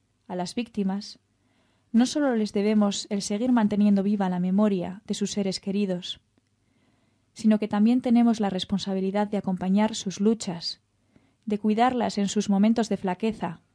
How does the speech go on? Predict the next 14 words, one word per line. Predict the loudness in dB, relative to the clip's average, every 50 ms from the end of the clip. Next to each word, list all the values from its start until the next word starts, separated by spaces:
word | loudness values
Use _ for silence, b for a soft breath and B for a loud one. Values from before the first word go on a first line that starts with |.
| _ _ _ _ _ _ _
y | -6 -4
de | -4 -2
ponernos | 2 4 4 4 6 4 4 2 2 0
firmes | -2 -2 0 2 4 2 2 0 -2 -6 -10 -10
frente | -6 -2 -2 0 0 0
a | -2
aquellos | -2 -2 0 0 0 0 -2
poderes | -2 -2 -2 0 0 -2 -2
estatales | -4 -6 -4 -4 -2 0 0 0 0 0 -2 -4 -6
que | -4 -4
las | -4 -2 0
niegan, | 2 2 2 2 0 0 -2 -4 -6 -8 _ _ _ _ _ _ _ _ _ _ -12
las | -8 -4 -4
atacan | -2 2 2 2 2 0 -2 -2 -2 -4 -6 -8